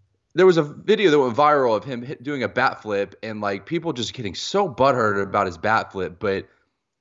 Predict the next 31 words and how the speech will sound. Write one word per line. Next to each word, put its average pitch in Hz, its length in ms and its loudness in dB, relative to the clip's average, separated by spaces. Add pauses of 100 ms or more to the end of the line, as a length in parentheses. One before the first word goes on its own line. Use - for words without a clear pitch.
(360)
like, 110 220 -2
there 160 100 2
was 143 120 0
no 143 100 0
context 165 440 -2
given 147 180 -4
to 135 80 -8
the 104 80 -4
video. 120 380 0
Like, 101 280 -2 (380)
they 170 180 -2
were 180 120 4
down 143 420 0 (180)
multiple 143 600 0
runs, 127 340 0
and 120 80 -8
that 110 140 -2
home 151 160 -6
run 156 160 -6
put 139 160 -8
'em, 131 280 -8 (280)
put 156 100 -10
'em 156 80 -6
in 151 40 -8
the 127 80 -4
lead 131 260 0
in, 135 60 -2
like, 113 140 -2
the - 140 -2
eighth 131 200 0
inning. 139 420 0